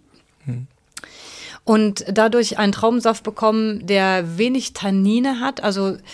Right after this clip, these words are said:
Speaker 2: wenig Bitterstoffe, ähm, hoch im, im, in, in der Säure ist und vielleicht etwas weniger aromatisch, weil,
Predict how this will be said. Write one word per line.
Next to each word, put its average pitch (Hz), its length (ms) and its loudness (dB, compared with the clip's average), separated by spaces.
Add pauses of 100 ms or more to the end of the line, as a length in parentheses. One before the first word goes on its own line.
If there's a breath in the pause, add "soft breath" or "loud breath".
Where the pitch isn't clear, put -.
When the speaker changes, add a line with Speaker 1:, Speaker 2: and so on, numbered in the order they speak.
(180 loud breath)
Speaker 2:
wenig 202 460 0
Bitterstoffe, 262 720 0 (440 loud breath)
ähm, 196 560 2
hoch 254 300 2 (120)
im, 202 720 2 (140)
im, 190 320 -2 (120)
in, 185 160 -2
in 175 460 -2
der 175 120 0
Säure 240 340 0
ist 311 300 -4 (420 loud breath)
und 247 180 4
vielleicht 233 400 0 (220)
etwas 233 600 -2
weniger 262 600 0
aromatisch, 202 640 0
weil, 185 320 0